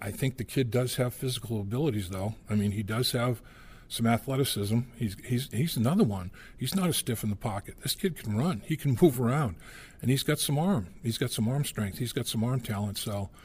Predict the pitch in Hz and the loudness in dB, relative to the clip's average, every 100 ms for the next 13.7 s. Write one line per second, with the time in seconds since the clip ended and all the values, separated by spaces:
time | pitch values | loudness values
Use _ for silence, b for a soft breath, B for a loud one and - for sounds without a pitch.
0 | B B B B B - 107 104 101 98 | B B B B B -2 2 2 2 0
1 | - - 110 120 110 139 - 131 - - | -6 -4 4 4 6 2 4 0 0 2
2 | 123 127 120 120 113 127 135 135 123 117 | 2 4 2 2 4 6 8 8 6 4
3 | - - 120 107 110 117 117 127 120 104 | 2 2 4 6 6 6 4 4 2 0
4 | 120 113 110 101 - B B B B 131 | 2 4 4 2 -6 B B B B 4
5 | 135 117 - 107 117 117 113 - - 139 | 4 2 0 6 8 8 6 0 2 4
6 | 147 139 - 139 - - - 123 - 127 | 6 4 6 6 6 2 0 -4 0 2
7 | 123 113 113 - 110 110 107 117 - 113 | 4 6 4 2 -2 2 4 4 6 4
8 | 107 104 101 110 135 110 - - - b | 4 0 2 6 6 6 2 -12 -20 b
9 | b b b - 107 107 101 - - - | b b b -4 0 0 -2 -4 -8 2
10 | 117 113 123 117 117 135 117 127 107 117 | 2 4 6 6 4 2 -2 -2 0 2
11 | 120 117 - 123 113 110 107 120 120 - | 2 2 0 2 4 2 2 4 4 6
12 | 123 - 120 117 120 B B B - 117 | 2 2 2 2 2 B B B -4 2
13 | 117 110 120 113 - 127 117 | 2 2 2 2 4 2 2